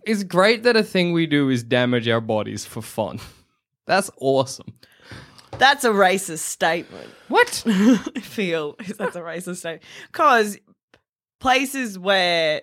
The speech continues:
Speaker 1: Oh,
Speaker 2: spicy
Speaker 1: yeah, they're
Speaker 2: food
Speaker 1: fine, but I'm eating chili as well, and it damages me.
Speaker 2: All right. I'll give you you. <laughs>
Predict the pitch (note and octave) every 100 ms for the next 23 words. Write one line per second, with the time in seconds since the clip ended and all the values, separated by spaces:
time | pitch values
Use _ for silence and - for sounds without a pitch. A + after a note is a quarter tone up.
0 | - D4+ F#3+ A3 C#4 F#4+ G3+ C#3 C3+ D#3+
1 | G#3 G3+ C4+ C4 A#3 G3+ F#3 A#3 G#3 F#3
2 | D#3+ G#3+ B3+ C#3+ C#3 C#3+ D#3 A3 G#3 E3
3 | D#3 C3+ F3+ A#3 E3+ D#3 D2+ G1+ - _
4 | _ D#3 F3+ G#3 F3+ G3 G3 F#3 F#3+ G3+
5 | B2+ C#3+ -